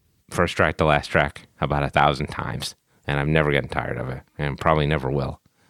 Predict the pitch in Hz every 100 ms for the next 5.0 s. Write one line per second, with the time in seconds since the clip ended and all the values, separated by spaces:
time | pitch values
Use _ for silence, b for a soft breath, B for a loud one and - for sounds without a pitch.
0 | - - 87 82 71 73 73 76 73 67
1 | 69 71 65 65 62 - - - b b
2 | b b b b b 117 104 b b b
3 | b b - - 123 - 92 - 78 80
4 | 87 85 82 73 64 82 104 78 69